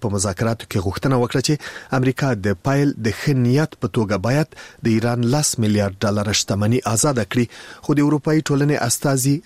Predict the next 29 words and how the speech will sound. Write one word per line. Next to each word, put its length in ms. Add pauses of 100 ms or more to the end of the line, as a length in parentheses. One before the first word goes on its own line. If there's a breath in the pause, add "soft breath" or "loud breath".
ښاغلي 400
مورا 300
وویل، 280 (340 loud breath)
د 140
دوه 140
زره 240
پنځلسم 580
کال 160
د 120
اټومي 360
موافقې 460
د 120
احیا 280
لپاره 280 (440 loud breath)
ایران 240
ته 120
پکار 300
ده 140
چې 100 (320 loud breath)
د 100
دې 160
موافقې 400
په 160
اساس 280 (100)
پر 160
خپلو 320
ژمنو 260 (140)
عمل 180
وکړي 320